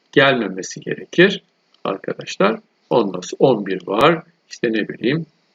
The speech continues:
on iki var şeklinde. Bakın bu sıfır gelenleri. Ondan sonra on dört var. Bu şekilde geldi. Çarpımları da normal çalıştı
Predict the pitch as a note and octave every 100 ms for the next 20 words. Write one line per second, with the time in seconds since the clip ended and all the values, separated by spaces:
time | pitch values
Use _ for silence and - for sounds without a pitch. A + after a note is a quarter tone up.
0 | _ - A#2+ G#2 - - G2 - A#2 E3
1 | - _ _ - - A2 - F#2+ F#2+ B2
2 | E3 - _ _ A#2 - B2+ C3 B2+ -
3 | C#3+ A2 G2+ G2 F#2 F2+ F2+ F2+ D#3+ G3+
4 | - _ _ _ _ _ _ A2 G2+ F#2+
5 | F#2+ - - F#2+ A#2 D#3+ F3+ _ _ _
6 | _ B2 A#2 G2 G#2 - - - G#2 -
7 | - - _ - - - - - D3+ -
8 | _ _ _ A#2 F2+ - B2+ C3 - B2
9 | A2+ A#2 G#2+ G#2 - G2 G#2 G2+ F2+ F2
10 | - - F#2 F#2 - - E3 F3+